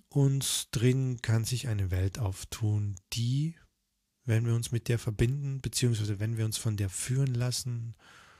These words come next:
unser Wesen verändern kann, uns tiefgründig, ja, tiefgründig auf uns wirken kann.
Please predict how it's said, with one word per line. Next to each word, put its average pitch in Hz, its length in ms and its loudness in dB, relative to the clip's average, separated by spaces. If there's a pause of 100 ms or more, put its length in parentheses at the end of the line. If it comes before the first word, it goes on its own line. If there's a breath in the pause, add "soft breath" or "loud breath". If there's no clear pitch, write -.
(1600 loud breath)
unser 123 320 6
Wesen 110 400 6
verändern 82 500 -6
kann, 76 380 -8 (400)
uns - 260 -4
tiefgründig, - 2000 -2 (1600 soft breath)
ja, 117 400 4 (920)
tiefgründig 131 720 4
auf 107 80 -4
uns 107 160 -4
wirken 101 240 2
kann. 101 240 -10